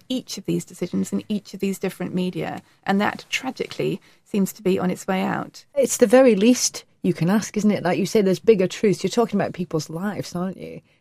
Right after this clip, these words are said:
Speaker 2: It's the very least, I think, that we can, that we should be expecting from our media, isn't it? That someone will craft words that read beautifully and are worth paying for when you're talking about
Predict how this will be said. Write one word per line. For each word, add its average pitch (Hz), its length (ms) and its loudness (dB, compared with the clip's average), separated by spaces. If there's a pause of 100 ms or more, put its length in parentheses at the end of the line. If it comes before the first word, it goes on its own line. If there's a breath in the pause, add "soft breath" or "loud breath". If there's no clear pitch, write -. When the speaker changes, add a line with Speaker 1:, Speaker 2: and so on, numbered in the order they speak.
Speaker 2:
It's 190 160 -2
the 180 80 2
very 196 220 4
least, 185 420 2
I 151 80 -2
think, 160 300 -4
that 127 100 -6
we 170 120 2
can, 160 280 -4 (220 soft breath)
that - 100 0
we 180 80 6
should - 340 4
be 180 140 8
expecting 175 640 2
from 180 160 -2
our 165 120 0
media, 180 340 2
isn't 139 260 -2
it? 120 160 -14
That 165 100 0
someone 180 440 4
will 170 120 2
craft 190 400 -2
words 160 480 2 (220 soft breath)
that 180 80 2
read 180 320 0
beautifully 180 580 0 (220 loud breath)
and 185 100 2
are 180 80 4
worth 180 300 6
paying 202 280 2
for 120 200 -14
when 143 160 -2
you're 165 80 2
talking 190 400 0
about 143 260 0